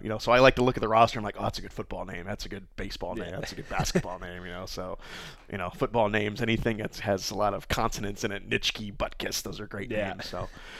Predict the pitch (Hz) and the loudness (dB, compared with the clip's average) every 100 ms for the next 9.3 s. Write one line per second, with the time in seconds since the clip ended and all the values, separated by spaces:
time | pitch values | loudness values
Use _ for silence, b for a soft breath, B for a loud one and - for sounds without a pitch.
0 | B B - 165 147 131 131 - 139 - | B B 12 12 12 12 12 10 6 12
1 | 151 - 113 127 113 101 - 113 104 - | 12 12 10 12 12 6 4 4 4 0
2 | 104 104 104 - - 110 107 110 110 107 | 0 0 -2 -12 -12 -8 -2 0 2 0
3 | - 104 104 - - - _ - - 147 | 2 4 4 -2 -14 -20 _ -20 2 6
4 | 151 123 - 110 107 107 - 101 98 - | 6 6 2 -4 -4 -4 0 0 0 -2
5 | - 120 104 123 113 98 - 95 - - | -2 -2 4 6 6 0 -6 -6 -6 -8
6 | - 92 101 95 - - - - - 151 | -8 -10 -8 -10 -12 -6 -4 0 10 12
7 | 147 180 - 160 147 131 - - 127 131 | 12 12 12 8 8 8 2 4 2 2
8 | - - - 247 - - 131 113 113 120 | -8 -12 -2 -2 -2 -2 -2 -2 -4 -2
9 | 123 113 101 | 0 0 -4